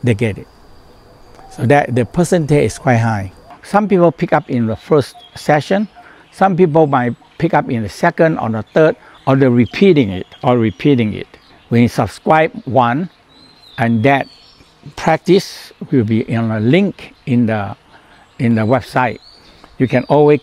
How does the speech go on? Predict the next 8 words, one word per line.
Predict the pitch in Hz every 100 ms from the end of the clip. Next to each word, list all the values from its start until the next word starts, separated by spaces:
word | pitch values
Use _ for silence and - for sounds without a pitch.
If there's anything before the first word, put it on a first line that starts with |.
| -
click | 175 180 -
on | 117 117
that | 139 107
day | 101 92 131 - _ _ _ _ _ _ -
and | 110 107 139 -
rewatch | 123 135 131 120 160 143 -
them | 135 104
again. | 87 95